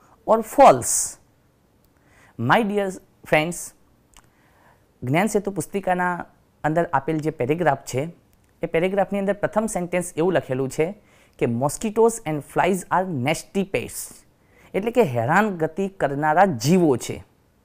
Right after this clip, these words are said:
એનો ડિક્શનરી મીનિંગ જોવાનો તમે પ્રયત્ન કરો, શબ્દ આપેલો છે પેસ્ટ અને એનો જો ડિક્શનરી મીનિંગ જોવાનો પ્રયત્ન કરો તો ચોક્કસથી ખ્યાલ આવે કે they are kind of animals. યસ, અને એટલા માટે જો આપણે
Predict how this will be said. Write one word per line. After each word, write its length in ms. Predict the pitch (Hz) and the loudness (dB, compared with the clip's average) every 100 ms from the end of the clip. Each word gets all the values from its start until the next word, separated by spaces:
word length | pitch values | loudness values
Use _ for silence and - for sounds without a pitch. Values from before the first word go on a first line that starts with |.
| _ _ _ _ _ _ _ - | _ _ _ _ _ _ _ -8
એનો 160 | 123 131 | -2 -2
ડિક્શનરી 400 | 127 - 190 196 | -2 -2 0 0
મીનિંગ 280 | 180 185 151 | 0 0 0
જોવાનો 260 | 151 170 | -2 -4
તમે 200 | 165 170 | -4 -6
પ્રયત્ન 400 | 165 147 156 180 | -2 0 0 -4
કરો, 300 | 202 175 165 - - - | 2 2 2 -6 -12 -6
શબ્દ 200 | 151 175 | -2 2
આપેલો 300 | 190 165 160 | 2 2 0
છે 120 | 180 | -2
પેસ્ટ 640 | 185 - 220 131 - - - _ _ _ _ - - | -4 4 4 4 -4 -20 -20 _ _ _ _ -16 -4
અને 180 | 131 - | -4 -2
એનો 180 | 135 135 | -2 0
જો 100 | 135 | 0
ડિક્શનરી 480 | 117 - - 220 208 | -2 -6 -6 -4 -2
મીનિંગ 300 | 175 170 139 | -2 -2 0
જોવાનો 280 | 139 156 | 0 -2
પ્રયત્ન 440 | 151 131 135 143 175 | -4 -2 -2 -2 -2
કરો 280 | 185 143 - - - | 0 -2 -6 -14 -8
તો 80 | |
ચોક્કસથી 500 | 131 127 - 202 208 | -2 -2 -2 -4 -4
ખ્યાલ 240 | 185 139 143 | -4 -2 0
આવે 240 | 135 160 | 0 -2
કે 180 | 175 147 117 - _ 151 | -2 -4 -4 -10 _ -2
they 100 | 165 | -2
are 300 | - 131 156 113 | -2 -6 -4 -4
kind 240 | 117 135 | -2 2
of 440 | 175 - - - 202 | 2 0 -10 0 2
animals. 380 | 185 117 98 - - - - _ _ _ _ _ _ _ - 110 131 | 2 0 -4 -8 -10 -10 -16 _ _ _ _ _ _ _ -10 -2 2
યસ, 420 | 175 - - - _ _ _ _ - | 2 0 -6 -10 _ _ _ _ -8
અને 120 | - 117 | -6 -4
એટલા 240 | - 180 | 2 4
માટે 340 | 175 170 175 - - 156 | 4 -2 -6 -8 -14 0
જો 140 | 165 | 2
આપણે 300 | 160 160 | 4 2